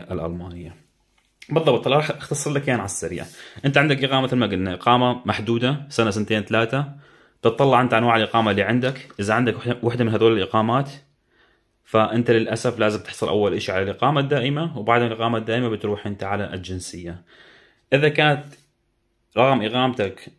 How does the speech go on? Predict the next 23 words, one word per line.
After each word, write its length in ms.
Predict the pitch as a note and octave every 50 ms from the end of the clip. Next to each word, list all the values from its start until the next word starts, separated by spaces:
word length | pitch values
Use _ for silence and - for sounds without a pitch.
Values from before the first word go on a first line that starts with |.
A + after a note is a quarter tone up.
| _ _ _ _ _
واحدة 420 | - A2+ B2 C3 B2 - A2+ G#2+ G#2+
غير 300 | A2 A#2+ C3+ C#3+ C3+ C#3+
هذول 220 | C3+ D3+ D3+ D3
الإقامات، 560 | C3+ C3+ C#3 - C#3 C#3+ D3 C#3 D3+ D#3+ D#3+
فأنت 340 | - - - A2 A#2+ A#2+ A#2+
بتقدم 420 | G#2+ - - - A2+ A2+ A2 G#2+ G#2
فورا 240 | - A2 G#2+ G#2
على 240 | F#2+ F#2+ G2 G2+ F#2+
الجنسية 440 | F2+ F2+ F2+ F#2 F2 - - A#2+ A#2+
الألمانية. 600 | G#2 G#2 A2+ A2+ A2+ A2 G#2+ A#2 A2 A2+ A#2 A#2 - - - _ _ _ -
إذا 120 | A2+ A#2 A#2+
عندك 200 | B2+ B2 A#2+ A#2+
وحدة 160 | - - A#2+
من 80 | A2+
هذول 180 | A2+ A2 A2+ A#2
الأرقام، 480 | A2 A2 A2 - - A2 A2 A2+ A2 -
بتروح 360 | - - - - A2+ G#2+ G2+
على 140 | G2 G2+ G2+
ال-، 280 | G2 G2 G2 F#2+ F2+ - _ - -
تقدم 280 | - - B2 A#2 A2+ A2
على 100 | A2 G#2+
الإقامة 340 | G#2 G#2 - - A#2+ A#2 A2+
الدائمة، 520 | A2+ A#2 A2+ A2+ A2+ A2+ A#2 B2 B2+